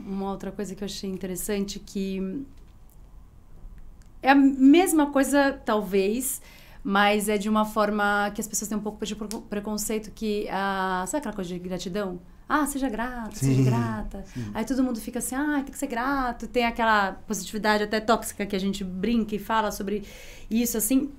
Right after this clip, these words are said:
Speaker 1: E, mas aí você co-, colocou num recorte, ãh, social e de, e de classe, né? Assim,
Speaker 2: Uhum, uhum.
Speaker 1: a questão não é ser grata porque sou abençoada,
Speaker 2: Uhum,
Speaker 1: né? Assim,
Speaker 2: uhum.
Speaker 1: ah, e tal.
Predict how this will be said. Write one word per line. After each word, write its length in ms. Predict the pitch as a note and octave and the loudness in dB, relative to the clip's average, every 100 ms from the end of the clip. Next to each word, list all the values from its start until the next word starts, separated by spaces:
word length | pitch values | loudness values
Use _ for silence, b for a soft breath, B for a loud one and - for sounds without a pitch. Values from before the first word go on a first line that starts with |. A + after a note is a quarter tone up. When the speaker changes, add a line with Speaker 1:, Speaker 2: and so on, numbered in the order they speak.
| - | -2
Speaker 1:
E, 240 | C4 C4 A#3+ | 4 4 4
mas 180 | C4 C4+ | 4 4
aí 80 | |
você 200 | C#4 C#4+ | 2 0
co-, 180 | C#4+ C4+ - | -2 -4 0
colocou 320 | C4+ C4 D4+ | 2 6 6
num 80 | D4+ | 6
recorte, 880 | B3+ - A#3 A#3+ B3 - - F#3+ G#3 - - - - b b b b b b - | 4 0 4 4 4 -2 -6 -6 -10 -14 -18 -20 -20 b b b b b b -6
ãh, 960 | G3+ G3+ G#3 G#3 G#3 G#3 G#3 G#3 - - | -2 0 0 -2 -2 -4 -4 -4 -6 -6
social 1120 | - B3 - - C#4+ A3+ G#3 A3 B3+ G#3+ G3+ - | -6 -2 0 6 8 8 6 4 2 0 -4 -8
e 140 | G#3 | -8
de, 460 | F#3 G#3 A3 A3+ - | -6 -4 -2 -2 -4
e 120 | G#3+ | -6
de 160 | G3 A3+ | -6 -6
classe, 680 | - B3 A3 A3+ - - - | -2 0 0 -2 -4 -4 -8
né? 340 | F#3 F#3 G3 B2+ | -6 -6 -4 -4
Assim, 440 | A#2 B2 B2 - | -2 0 -2 -4
Speaker 2:
Uhum, 60 | - | -4
uhum. 360 | C#3+ C3+ C#3 - | -2 0 -2 -4
Speaker 1:
a 120 | G#3 | -2
questão 220 | B3+ C4 | 0 2
não 60 | C#4 | 0
é 40 | |
ser 140 | D4+ C#4 | 0 2
grata 480 | A#3 A#3 B3+ C4 | 8 8 8 2
porque 540 | B3+ B3+ - B3 A#3 G#3+ | -2 -4 -2 0 2 0
sou 140 | A3 | 0
abençoada, 720 | G3+ G3+ A3+ F#3+ F3+ F3 F#3 - | -4 -4 -2 -2 -4 -8 -8 -6
Speaker 2:
Uhum, 300 | A#2 A#2 C3 | -6 -4 -4
Speaker 1:
né? 200 | G3 A3 | -4 -4
Assim, 220 | G3+ A3+ | -6 -4
Speaker 2:
uhum. 220 | - - | -4 -4
Speaker 1:
ah, 40 | A#3 | -8
e 40 | |
tal. 180 | - F#3 | -10 -12